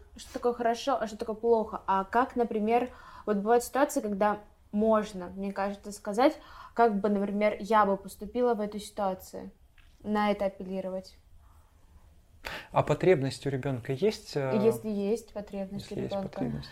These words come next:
Speaker 1: Если
Speaker 2: А как
Speaker 1: так
Speaker 2: эта потребность, э, озвучена ребенком? Озвучена ли?
Speaker 1: М, ну, если, э, ситуация
Speaker 2: Поделиться
Speaker 1: М.
Speaker 2: личным опытом, получается, да?
Speaker 1: Поделиться, да, личным опытом. Педагог и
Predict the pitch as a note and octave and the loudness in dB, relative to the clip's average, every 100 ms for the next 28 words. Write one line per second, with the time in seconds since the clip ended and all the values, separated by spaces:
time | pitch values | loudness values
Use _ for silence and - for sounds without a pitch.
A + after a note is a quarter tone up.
0 | - G3+ A#3 F3+ F3+ D#3 C#3+ C#3 C#3 B2+ | -4 6 6 8 6 4 2 2 0 0
1 | B2 - C#3 B2+ B2 B2 A#2+ A#2 - A#2+ | -4 -8 -4 -2 -2 -2 -4 -2 0 0
2 | B2 B2 B2+ A2 A2 A2 G#2+ G#2 - A#2 | -2 -4 -6 -8 -6 -6 -6 -8 -12 -18
3 | - - A#2 A#2 E3 - B2+ A#2 G#2 - | -18 -10 -6 -4 -6 -4 -4 -2 -4 -6
4 | - - - - G#3 G#3 G3+ G3 F#3+ - | -20 -20 -20 -6 -2 0 2 2 0 -2
5 | G#3 G#3+ G#3+ G#3+ - G#3 G3+ G3+ G3 - | 2 6 6 4 2 2 6 6 4 -4
6 | - - - G3 F#3+ F3+ F3+ F3 F#3+ G3 | -20 -20 -4 4 6 6 4 0 -2 2
7 | G#3 A#3+ - C4 C4 - - - - - | 2 0 -2 0 0 -4 -18 -20 -20 -20
8 | - - - - - - - - A#2 D3+ | -20 -20 -20 -20 -20 -20 -6 2 6 8
9 | D3+ D3 C#3+ C3 D3+ D3+ B2+ A2+ A2 G#2 | 8 6 4 2 0 2 2 0 -8 -6
10 | A2 G#2+ - A2 G#2+ G3 G#3+ A#3 C#4+ B3 | -6 -6 -4 -6 2 4 4 2 2 0
11 | A3 - - - G#3+ A#3 G#3+ A#3+ - B3+ | -4 -4 -14 -8 4 8 8 4 0 4
12 | A#3 G3+ F#3+ F3+ F#3+ _ G#3 G3 G3+ B3+ | 4 2 -6 -8 -10 _ 0 0 4 4
13 | E4 C#4 A#3 A3 A3 G#3+ G3+ | 4 2 2 2 2 2 2